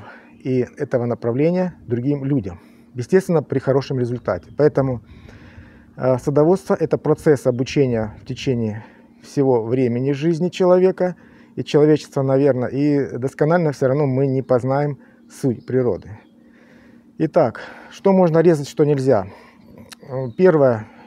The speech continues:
исходя из практики, э, можно вырез-, обрезать,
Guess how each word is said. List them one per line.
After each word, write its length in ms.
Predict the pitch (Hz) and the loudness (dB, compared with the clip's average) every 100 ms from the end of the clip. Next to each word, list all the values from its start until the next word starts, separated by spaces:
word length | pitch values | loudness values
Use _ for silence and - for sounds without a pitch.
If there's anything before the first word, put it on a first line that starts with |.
| - | -14
исходя 380 | 127 - 160 160 | -6 0 4 4
из 100 | 131 | 4
практики, 600 | 165 202 - 190 185 170 - - - - - - - - - - - | 0 0 -2 -2 -2 -2 -8 -20 -20 -20 -20 -20 -20 -20 -20 -20 -18
э, 300 | - 131 131 | -2 2 4
можно 480 | 131 135 175 175 156 | 2 2 2 4 4
вырез-, 300 | 143 151 143 | 4 4 2
обрезать, 640 | 143 143 143 143 160 139 | 0 2 2 4 4 2